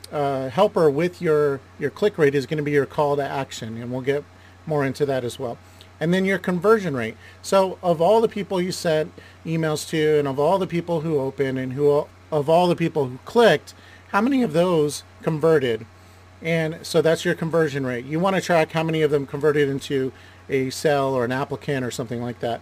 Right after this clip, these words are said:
And, um, that is determined by your perfect conversion system.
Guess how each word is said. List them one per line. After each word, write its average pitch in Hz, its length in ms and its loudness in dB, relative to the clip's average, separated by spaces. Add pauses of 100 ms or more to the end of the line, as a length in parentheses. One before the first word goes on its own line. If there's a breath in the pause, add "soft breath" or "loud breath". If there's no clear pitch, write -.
(360 loud breath)
And, 143 360 -2 (140)
um, 135 400 -2 (260 loud breath)
that 196 380 2 (240)
is 170 280 0
determined 156 500 -2
by 151 160 4
your 156 200 2
perfect 170 680 -2
conversion 180 480 0
system. 113 460 -8